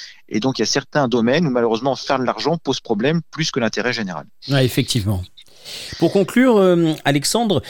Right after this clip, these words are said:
Speaker 2: euh, combien y a-t-il de, de, de syndicats de, de police en France ?
Speaker 1: Euh, nous sommes aux dernières élections, je crois qu'il y avait quatorze organisations qui se sont présentées.
Speaker 2: D'accord.
Speaker 1: Et après, dans chaque organisation, ce qu'il faut savoir,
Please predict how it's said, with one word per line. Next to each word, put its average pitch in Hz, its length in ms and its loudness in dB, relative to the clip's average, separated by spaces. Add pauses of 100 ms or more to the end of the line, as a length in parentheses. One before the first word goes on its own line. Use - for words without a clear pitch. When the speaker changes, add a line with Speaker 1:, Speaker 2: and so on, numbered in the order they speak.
(320)
Speaker 2:
euh, 127 140 -2
combien 262 260 2
y 208 80 4
a-t-il 180 280 2
de, 135 220 6
de, 117 200 4
de 107 160 2
syndicats 143 640 2
de, 110 340 4
de 95 140 2
police 110 500 2
en 98 80 2
France ? - 600 -2 (140)
Speaker 1:
Euh, 123 140 2
nous 147 140 2
sommes 143 260 0
aux 127 60 2
dernières 180 400 2
élections, 165 400 0
je 147 120 0
crois 170 200 -4
qu'il - 140 -8
y - 20 2
avait 135 120 0
quatorze 180 460 -2
organisations 143 480 0
qui - 160 -6
se - 160 -4
sont 165 180 -2
présentées. 151 520 -2 (180)
Speaker 2:
D'accord. 107 400 2
Speaker 1:
Et - 20 4
après, 160 180 0
dans 143 120 0
chaque 202 240 0
organisation, 160 640 2
ce 175 60 -2
qu'il 139 100 0
faut 127 120 -2
savoir, 139 440 2